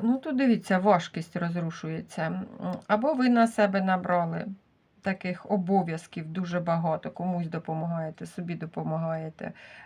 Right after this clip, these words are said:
е, за когось робите. У вас же ж є і рідні, і близькі люди, які коло вас, але ви все взвалили на свої плечі. Це може бути і робота, це може бути і хатня робота, це що завгодно може бути, якісь обов'язки, там, виплачувати кредит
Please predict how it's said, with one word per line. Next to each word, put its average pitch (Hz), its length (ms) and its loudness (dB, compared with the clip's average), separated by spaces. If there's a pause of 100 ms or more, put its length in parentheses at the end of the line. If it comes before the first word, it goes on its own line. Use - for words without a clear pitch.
(120)
е, 165 300 0 (100)
за 170 240 -2
когось 170 460 -2
робите. 165 420 -4
У 180 80 -6
вас 185 200 -2
же 170 120 -4
ж 185 180 -4
є 160 200 0 (280)
і 196 180 4
рідні, 170 540 0
і 160 40 -4
близькі 185 500 -2
люди, 165 260 -4
які 165 260 -4
коло 165 300 -2
вас, 151 360 -6
але 226 260 0
ви 302 100 -2
все 294 220 -2
взвалили 220 560 4
на 190 140 2
свої 190 340 0
плечі. 180 680 0 (420)
Це 339 140 -2
може 208 260 4
бути 170 320 -4
і 156 100 -2
робота, 190 500 -2
це 180 140 -6
може 165 240 -4
бути 160 260 -10
і 147 40 -8
хатня 180 440 0
робота, 156 480 -6
це - 140 -10
що 185 200 -8
завгодно 160 460 -4
може 151 300 -6
бути, 165 320 -8
якісь 143 320 -12
обов'язки, 156 640 -4
там, 139 200 -8
виплачувати - 680 -12
кредит 165 480 -6